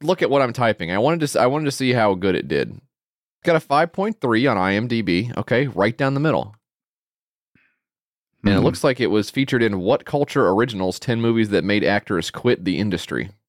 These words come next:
Speaker 2: Who quit?
Speaker 1: I don't know. You want me to click it?
Speaker 2: Yeah, we have to find out.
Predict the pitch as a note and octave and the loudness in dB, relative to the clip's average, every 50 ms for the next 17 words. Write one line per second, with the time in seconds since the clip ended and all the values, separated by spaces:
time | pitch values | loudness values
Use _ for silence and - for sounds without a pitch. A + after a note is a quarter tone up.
0 | _ _ _ _ _ - A#2+ A#2+ - - B2 C#3+ - - - _ _ _ _ _ | _ _ _ _ _ -8 -8 -6 -2 -2 -2 -2 -2 -6 -12 _ _ _ _ _
1 | _ _ _ _ - C2+ C2+ B1+ G#1 G1+ - - - _ _ _ - F2+ F2+ G2+ | _ _ _ _ -6 -4 -4 -4 -4 -6 -8 -10 -14 _ _ _ -4 -2 -2 0
2 | G2+ F2+ - - F2+ E2+ F#2+ B2+ C3 - _ - - - A#2 B2 F2 E2+ F2 F2+ | -2 -2 -4 -4 -4 -4 -2 -4 -6 -8 _ -12 -6 -2 -2 -2 0 0 0 0
3 | G#2 G#2+ - - _ - - F2+ F#2 G2 A2+ A2+ F#2+ | 0 -2 -4 -8 _ -4 -2 -2 0 0 -2 -2 -4